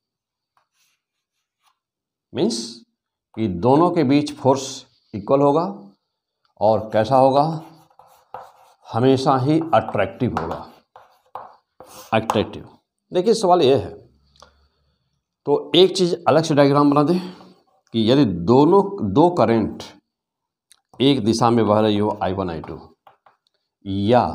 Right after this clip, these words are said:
दो चार्ज क्यू वन और क्यू टू एक ही दिशा में जा रहे हों, है ना, किसी वेलोसिटी से जा रहे हों, इनके बीच हमेशा ही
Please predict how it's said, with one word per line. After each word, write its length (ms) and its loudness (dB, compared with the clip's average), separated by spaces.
दो 380 2
चार्ज 480 -2
क्यू 200 -2
वन 180 -2
और 100 -4
क्यू 160 -6
टू 140 -6
एक 200 -6
ही 140 -2
दिशा 280 -4
में 100 -6
जा 140 -4
रहे 140 -6
हों, 200 -18
है 100 -4
ना, 60 -6
किसी 220 0
वेलोसिटी 400 2
से 120 -8
जा 120 -4
रहे 140 -8
हों, 220 -18
इनके 460 0
बीच 400 -2
हमेशा 560 -2
ही 220 -2